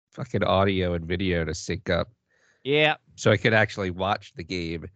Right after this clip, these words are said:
Speaker 2: Oh, it's actually wa-
Speaker 1: instead of, instead of just, like, hearing what goes on and then look up and see the video.
Speaker 2: And if they can only get the, the levels right when they're interviewing coaches, so I'm not hearing the crowd noise all the goddamn time, that'd be nice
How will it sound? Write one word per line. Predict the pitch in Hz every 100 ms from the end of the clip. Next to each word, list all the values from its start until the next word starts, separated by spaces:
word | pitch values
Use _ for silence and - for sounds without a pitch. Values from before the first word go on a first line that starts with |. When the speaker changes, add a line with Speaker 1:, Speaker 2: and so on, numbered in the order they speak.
| _ 135
Speaker 2:
Oh, |
it's | 120
actually | 123 -
wa- | 104
Speaker 1:
instead | 95 95
of, | 92 87 82 _ _ _ _ _ _ -
instead | 92 - 117 110
of | 90
just, | 87 104 - -
like, | 104 98 92
hearing | - 117 113 113 101
what | 98
goes | 98 92 92
on | 95 95
and | 92
then | 92
look | 95 101 101
up | 92
and | 95 80
see | - 90
the | 82
video. | 92 85 82 85 _ _ _ _
Speaker 2:
And | 147 175
if | 175
they | 170 156
can | 147
only | 143 143 127
get | 131 -
the, | 123 113 110 113
the | 117
levels | 110 123 127 120 117
right | 120 113
when | 117
they're | 110
interviewing | 113 113 113 107 98
coaches, | - 98 98 80 95
so | - 101
I'm | 95
not | 98 101
hearing | 101 95 95
the |
crowd | 90 110 98 95
noise | 87 90
all | 92
the | 92
goddamn | 95 92 90 95
time, | - -
that'd | 104 98
be | 98
nice | - 107